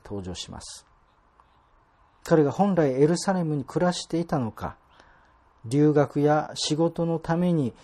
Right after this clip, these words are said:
エルサレムに来ていたのか、どんな経路を通して叔父の殺害の陰謀を知ることになっ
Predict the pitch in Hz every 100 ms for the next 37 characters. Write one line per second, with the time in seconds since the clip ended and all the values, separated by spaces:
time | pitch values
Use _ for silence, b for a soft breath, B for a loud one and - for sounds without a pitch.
0 | B B - 123 135 - 143 135 120 113
1 | - - 180 127 95 78 - - _ _
2 | _ _ _ _ _ _ _ _ - 135
3 | 165 147 - 160 147 131 160 160 - 151
4 | 120 98 - b b b b b _ _
5 | - _ _ _ _ _ _ _ _ _
6 | - 135 139 151 156 165 - - 131 -
7 | 151 151 151 151 143 160 170 156 156 151
8 | - - 165 170 170 175 131 139